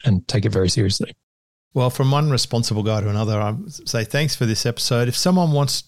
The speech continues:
Speaker 2: to find out if you could help them scale, what should they do?
Speaker 1: So they can go over to the newly revamped Valor Media website, so valor media dot com.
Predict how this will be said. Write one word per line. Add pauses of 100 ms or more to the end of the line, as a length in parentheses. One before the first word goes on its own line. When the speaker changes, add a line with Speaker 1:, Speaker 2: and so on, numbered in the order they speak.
(140)
Speaker 2:
to
find
out
if
you
could
help
them
scale,
what (160)
should
they
do? (600)
Speaker 1:
So
they
can
go
over
to
the
newly
revamped (180)
Valor
Media
website, (100)
so
valor
media
dot
com.